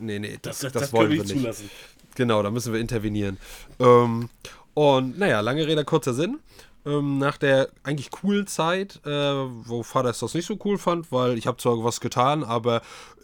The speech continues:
Speaker 1: er sagt sich, ich soll ja was Richtiges tun und richtig malochen, äh, und nicht hier so ein bisschen Eier schaukeln.
Speaker 2: Mhm.
Speaker 1: Ähm, ja, musste ich dann, hab ich dann bei Sanacorp,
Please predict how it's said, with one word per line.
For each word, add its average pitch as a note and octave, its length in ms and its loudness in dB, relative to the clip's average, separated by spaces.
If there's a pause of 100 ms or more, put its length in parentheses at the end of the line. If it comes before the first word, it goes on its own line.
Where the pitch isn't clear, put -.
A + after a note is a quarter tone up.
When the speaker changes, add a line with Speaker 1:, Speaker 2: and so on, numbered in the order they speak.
Speaker 1:
er B2+ 300 2
sagt B2 240 4
sich, A#2 220 -2
ich A#2 100 -4
soll B2 140 8
ja A2+ 80 8
was A#2 160 4
Richtiges D#3 400 2
tun E3+ 260 4
und B2+ 240 2
richtig D3+ 400 0
malochen, D#3 680 6 (460)
äh, B2+ 60 -2
und A#2+ 720 2
nicht A#2 140 -4
hier B2 80 -2
so A2+ 60 -2
ein G#2+ 40 -8
bisschen A2+ 240 -4
Eier C#3 220 4
schaukeln. E3+ 480 0 (380)
Speaker 2:
Mhm. A#2 280 -8 (120)
Speaker 1:
Ähm, A#2 640 -2 (440)
ja, A2 300 6 (100)
musste C#3+ 320 -2
ich C#3 100 -6
dann, C3 260 -2
hab B2+ 100 -4
ich A#2+ 80 -10
dann A#2 140 -2
bei G#2 220 0
Sanacorp, D#3+ 720 0